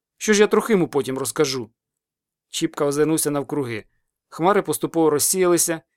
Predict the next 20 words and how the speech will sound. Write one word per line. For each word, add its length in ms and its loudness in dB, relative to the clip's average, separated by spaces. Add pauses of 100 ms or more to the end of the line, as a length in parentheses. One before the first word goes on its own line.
і 80 -6
зірки 320 2
рясно 340 4
вкрили 320 -4
небосхил. 600 -8 (600)
Було 220 0
світло, 360 -2
як 140 2
днем, 320 -8 (360)
але 200 -2
це 140 0
був 160 0
зворотній 460 2
бік 220 -8
дня. 280 -8 (360)
Мертвий 340 -2
світ 220 -4
місяця 460 -2
не 100 -6
веселив, 480 -4